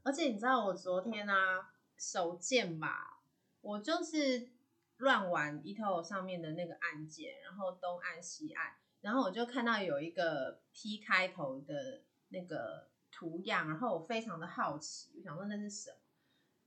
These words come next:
结果我就不小心下单嘞，我一口气就是买了五百美金欸。结果我还好，我买的是瑞辉，各位记得瑞辉吗？<laughs> 我想说，“诶，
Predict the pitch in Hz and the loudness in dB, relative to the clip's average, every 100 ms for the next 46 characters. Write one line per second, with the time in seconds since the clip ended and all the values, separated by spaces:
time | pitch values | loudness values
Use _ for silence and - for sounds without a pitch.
0 | _ 359 381 233 330 339 - 381 185 226 | _ 2 6 6 4 -2 -2 2 4 6
1 | 262 - 277 208 190 180 180 160 110 90 | 4 8 10 10 10 8 8 4 -2 -2
2 | 160 294 - 208 165 - 254 226 226 233 | 0 0 0 -2 -2 -4 -6 -4 -4 -4
3 | 202 - _ 170 160 160 156 175 185 160 | -8 -8 _ 0 2 2 -4 -2 4 4
4 | 151 151 131 - 143 135 - - _ _ | 4 -4 -10 -12 -12 -12 -18 -20 _ _
5 | _ _ _ _ _ _ _ - - 320 | _ _ _ _ _ _ _ -14 -12 -8
6 | - 403 427 370 381 381 453 349 302 294 | 12 12 12 12 12 12 12 12 12 12
7 | 277 320 403 381 381 196 - 320 311 311 | 12 12 10 12 12 12 12 12 12 12
8 | 311 320 320 320 320 262 226 247 269 330 | 12 10 10 8 6 6 8 12 12 12
9 | 262 269 - 311 - 320 - - - - | 12 12 12 12 12 12 12 12 2 0
10 | - - 480 480 339 508 - - | -6 8 10 10 10 8 8 8